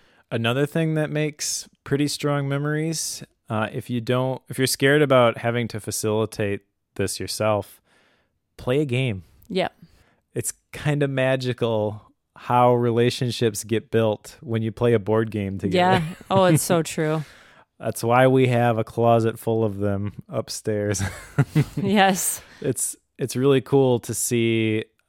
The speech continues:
Speaker 1: how the conversations unfold as you play these games, especially if you've not played them before. There's some collaborative type board games, which are really fun, where you
Speaker 2: Where you
Speaker 1: work
Speaker 2: win
Speaker 1: as
Speaker 2: as a
Speaker 1: a
Speaker 2: team.
Speaker 1: yeah,
Speaker 2: Yeah.
Speaker 1: you work together as a team. Uh,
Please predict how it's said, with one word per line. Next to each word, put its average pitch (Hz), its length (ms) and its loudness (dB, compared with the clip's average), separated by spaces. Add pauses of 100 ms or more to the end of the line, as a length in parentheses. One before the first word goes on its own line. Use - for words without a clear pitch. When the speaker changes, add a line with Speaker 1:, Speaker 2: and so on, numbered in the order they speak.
(120)
Speaker 1:
how 113 540 2
the 104 320 0 (260)
conversations 113 880 -2
unfold 101 560 -2
as 95 180 -4
you 104 100 -8
play 104 340 -6
these 98 220 -6
games, 107 320 -10
especially 131 920 0 (460)
if - 180 -8
you've 110 160 -4
not 117 300 0
played 120 200 -2
them 117 180 -2
before. 113 380 -4
There's 107 220 -2
some 113 160 -8
collaborative 110 680 -2
type 131 320 -2 (280)
board 131 280 0
games, 139 440 -6
which 127 260 -6
are 123 440 0
really 120 220 -2
fun, 123 280 -6
where 120 100 -4
you 110 160 0
Speaker 2:
Where 104 80 2
you - 80 0
Speaker 1:
work - 60 4
Speaker 2:
win 185 160 2
Speaker 1:
as 165 180 2
Speaker 2:
as - 80 4
a - 20 2
Speaker 1:
a 214 40 0
Speaker 2:
team. 165 360 -8
Speaker 1:
yeah, 113 280 0
Speaker 2:
Yeah. - 40 -2
Speaker 1:
you 107 160 -2
work 110 160 -4
together 107 420 -4
as 104 120 -2
a 101 80 -8
team. 110 380 -10 (920)
Uh, 104 220 -4